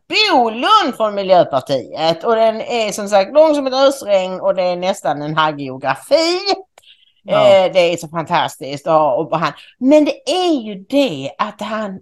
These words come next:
Speaker 1: tycker att det är jobbigt därför att folk kommer fram och kallar honom för landsförrädare.
Speaker 2: Mm.
Speaker 1: Mm.
Speaker 2: Tänka sig.
Speaker 1: Och, det, och då blir han jätteledsen och sårad och säger att det är lögner och sådär.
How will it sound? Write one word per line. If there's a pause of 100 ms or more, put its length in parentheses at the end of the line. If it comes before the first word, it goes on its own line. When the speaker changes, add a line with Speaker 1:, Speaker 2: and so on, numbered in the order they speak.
(220)
Speaker 1:
tycker
att
det
är
jobbigt
därför
att (720)
folk
kommer (540)
fram (400)
och
kallar
honom
för
landsförrädare. (840)
Speaker 2:
Mm.
Speaker 1:
Mm. (440)
Speaker 2:
Tänka
sig.
Speaker 1:
Och,
det,
och
då
blir (140)
han
jätteledsen
och
sårad
och
säger
att
det
är
lögner
och
sådär.